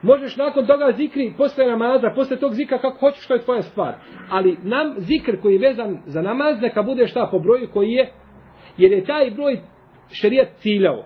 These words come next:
Tako da ne bi došlo šta? Do nerazumijevanja između brojeva, da čovjek nađe ponekad broj, pa da kaže broj nije ciljan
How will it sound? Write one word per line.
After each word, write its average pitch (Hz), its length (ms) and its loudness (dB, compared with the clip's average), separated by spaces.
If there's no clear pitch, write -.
Tako 185 220 0
da 214 80 0
ne 220 140 0
bi 240 80 -4
došlo 226 320 0
šta? 170 280 -2
Do 170 120 0
nerazumijevanja 202 680 2
između 254 260 -4
brojeva, 233 460 0
da 196 80 0
čovjek 262 280 0
nađe 240 300 0
ponekad 233 460 -2
broj, 269 360 2
pa - 200 -2
da 226 120 0
kaže 254 300 0
broj 277 220 2
nije 269 240 -4
ciljan 269 380 -2